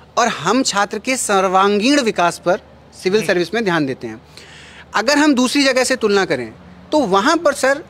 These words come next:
Speaker 1: आपने फीस दे दी,
Speaker 2: जी।
Speaker 1: छात्र आ रहा है, नहीं आ रहा है, यह छात्र की जिम्मेदारी।
Speaker 2: जी।
Speaker 1: छात्र पढ़ाई कर रहा है, नहीं कर रहा है,
Speaker 2: जी।
Speaker 1: छात्र की जिम्मेदारी। जबकि प्रिंस सिविल सर्विस में
Speaker 2: जी।
Speaker 1: और प्रिंस कॉलेज में हमारी पूरी टीम लगातार छात्रों पर निगाह रखती है।
Speaker 2: जी।
Speaker 1: और हमारा प्रिंस,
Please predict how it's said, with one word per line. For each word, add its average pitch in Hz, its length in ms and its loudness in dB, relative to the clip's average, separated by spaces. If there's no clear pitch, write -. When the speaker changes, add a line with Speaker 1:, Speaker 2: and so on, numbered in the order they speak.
Speaker 1:
आपने 226 320 -2
फीस 240 280 -6
दे 180 180 2
दी, 240 200 -6
Speaker 2:
जी। 143 160 -16
Speaker 1:
छात्र 214 440 -2
आ 170 140 4
रहा 185 280 4
है, 220 140 2
नहीं 214 260 0
आ 208 100 4
रहा 208 200 2
है, 220 200 -2
यह 220 140 2
छात्र 170 440 -2
की 247 160 -4
जिम्मेदारी। 226 640 -2
Speaker 2:
जी। 135 140 -18
Speaker 1:
छात्र 277 400 0
पढ़ाई 254 380 0
कर 202 220 0
रहा 208 300 2
है, 233 140 4
नहीं 202 260 0
कर 202 160 0
रहा 202 140 0
है, 220 120 -2
Speaker 2:
जी। 147 180 -12
Speaker 1:
छात्र 170 260 -2
की 196 100 -2
जिम्मेदारी। 196 560 -2
जबकि 190 240 -2
प्रिंस 247 400 0
सिविल 254 380 0
सर्विस 170 400 -2
में 110 120 -10
Speaker 2:
जी। 151 100 -12
Speaker 1:
और 175 100 0
प्रिंस 233 280 0
कॉलेज 160 320 2
में 113 160 -10
हमारी 208 280 2
पूरी 233 380 2
टीम 139 400 -2
लगातार 214 560 0
छात्रों 196 420 -4
पर 220 180 0
निगाह 151 360 0
रखती 208 300 -4
है। 226 120 -2
Speaker 2:
जी। - 180 -18
Speaker 1:
और 214 220 2
हमारा 190 360 0
प्रिंस, 214 520 -4